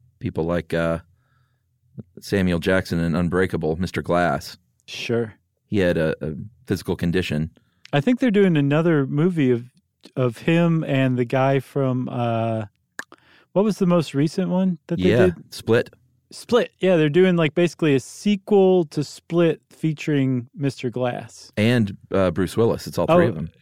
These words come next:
Speaker 2: oh, wow. That's gonna be good.
Speaker 1: Looks pretty good to me so
Speaker 2: I,
Speaker 1: far.
Speaker 2: I went back and rewatched Unbreakable, and I was like, "This is much better than I thought it was the first time."
Speaker 1: It's a good movie.
Speaker 2: Mm-hmm.
Speaker 1: I totally agree. Uh, I think people expected,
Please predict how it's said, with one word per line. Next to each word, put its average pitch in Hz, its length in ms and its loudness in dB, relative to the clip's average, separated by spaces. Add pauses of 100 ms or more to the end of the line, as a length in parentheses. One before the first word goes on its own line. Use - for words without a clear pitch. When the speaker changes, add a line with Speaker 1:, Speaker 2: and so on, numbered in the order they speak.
Speaker 2:
oh, 127 260 0
wow. 113 380 0
That's 143 160 -4
gonna 117 180 -4
be 110 100 -8
good. 123 440 -4
Speaker 1:
Looks 170 300 -8
pretty 175 220 -2
good 175 180 0
to 156 80 2
me 120 260 0 (100)
so 90 160 -2
Speaker 2:
I, - 20 -2
Speaker 1:
far. 165 320 2 (120)
Speaker 2:
I 180 120 4
went 269 280 2
back 240 240 0
and 156 160 0
rewatched 147 600 2
Unbreakable, 127 840 0 (340)
and 135 140 0
I 147 60 4
was 139 120 2
like, 143 180 0
"This - 400 -10
is 190 140 -2
much 175 320 0
better 151 260 4
than 127 160 0
I 127 80 0
thought 123 260 0
it 117 80 -2
was 113 220 -4
the 117 80 -10
first 120 320 -10
time." 143 360 -8
Speaker 1:
It's - 120 -14
a - 20 -20
good 90 140 -2
movie. 82 320 -4 (200)
Speaker 2:
Mm-hmm. 156 260 -6 (100)
Speaker 1:
I 90 100 -4
totally 85 300 -2
agree. 82 300 -4 (680)
Uh, 95 480 0
I 104 60 0
think 117 180 -4
people 110 300 2
expected, 87 640 -2